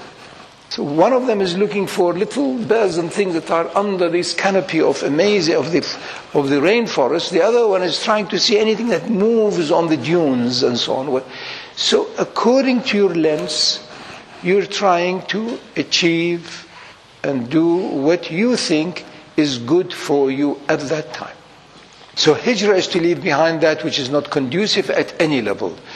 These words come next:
You leave behind bad thoughts. You leave behind bad intentions. You leave behind enmity and hatred because you're suffering.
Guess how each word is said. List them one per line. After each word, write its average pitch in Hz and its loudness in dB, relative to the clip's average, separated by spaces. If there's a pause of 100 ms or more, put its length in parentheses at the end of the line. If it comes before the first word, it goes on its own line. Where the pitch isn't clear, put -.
(200)
You 160 2
leave 202 2
behind 180 2
bad 185 2
thoughts. - -6 (800)
You 170 2
leave 180 0
behind 180 2
bad 196 2
intentions. 196 -4 (400)
You 170 0
leave 202 -2
behind 185 0
enmity 214 -2
and 139 -8
hatred - -2
because 160 0
you're 254 2
suffering. 120 0